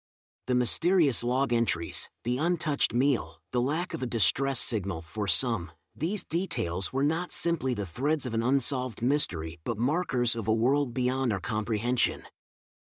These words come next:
Though these theories may lack scientific evidence or logical rationale, they tapped into the innate human fascination with the unknown. By stepping into the realm of the supernatural,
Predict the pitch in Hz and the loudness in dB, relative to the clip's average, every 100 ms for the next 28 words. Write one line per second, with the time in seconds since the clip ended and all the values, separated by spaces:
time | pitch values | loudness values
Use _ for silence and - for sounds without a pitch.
0 | _ _ _ 135 147 180 190 - 175 165 | _ _ _ -2 0 2 2 2 2 4
1 | 117 123 131 127 123 127 - - 135 139 | 4 2 0 -2 -2 0 2 2 2 -2
2 | 120 143 127 107 127 117 87 85 - 110 | 0 -2 -2 -2 -4 -4 -6 0 0 2
3 | 117 131 147 151 113 101 107 107 - 113 | 0 0 -2 -4 -2 -2 -2 -2 -2 -2
4 | 107 87 80 _ _ 147 156 - 180 185 | -4 -6 -12 _ _ -2 -2 -2 -6 -6
5 | - 160 147 120 113 139 151 - 156 143 | -2 0 0 0 2 2 0 0 2 2
6 | 110 127 120 - 113 127 139 - 85 98 | 0 -2 2 2 4 0 0 -2 -4 -6
7 | 104 110 110 110 107 123 95 80 - _ | -4 -2 0 0 0 0 -4 -8 -16 _
8 | _ _ _ _ _ _ _ 123 123 - | _ _ _ _ _ _ _ -6 2 4
9 | - 170 170 143 135 110 101 113 127 120 | 4 0 0 2 2 0 0 0 0 0
10 | 101 92 139 123 107 113 123 - 80 80 | 2 4 4 2 -2 -2 -2 -4 -4 -8